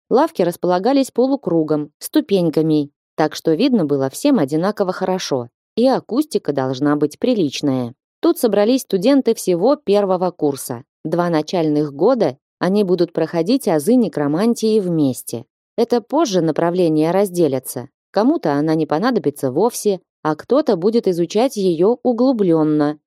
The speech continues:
чтобы стать специалистами по темным искусствам.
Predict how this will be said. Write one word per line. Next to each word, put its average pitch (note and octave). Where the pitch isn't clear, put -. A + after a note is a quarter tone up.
чтобы D3+
стать D3+
специалистами D3+
по C3+
темным E3+
искусствам. C3